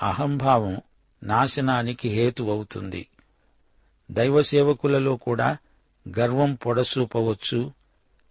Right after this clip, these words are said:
అధికారము, హోదా మొదలైన ఆధిక్యములను బట్టి గర్వించవచ్చు. సోదరీ సోదరులారా, ప్రతి ఒక్కరూ ఈ విషయమై ఆత్మ పరీక్ష చేసుకోవాలి.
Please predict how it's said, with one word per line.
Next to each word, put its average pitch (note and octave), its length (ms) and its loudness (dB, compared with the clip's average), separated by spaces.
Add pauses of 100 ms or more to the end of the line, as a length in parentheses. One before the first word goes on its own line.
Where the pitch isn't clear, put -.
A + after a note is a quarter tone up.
(140)
అధికారము, C3+ 800 0
హోదా B2+ 520 0
మొదలైన B2 720 -2
ఆధిక్యములను C3 800 0
బట్టి B2+ 440 -2 (420)
గర్వించవచ్చు. A#2+ 960 0 (760)
సోదరీ D3 480 4
సోదరులారా, A#2 840 -2 (680)
ప్రతి A#2+ 220 2
ఒక్కరూ D#3 480 4
ఈ C#3 200 0
విషయమై D3 760 0
ఆత్మ C3+ 400 0
పరీక్ష C3 480 -2 (200)
చేసుకోవాలి. G#2+ 800 0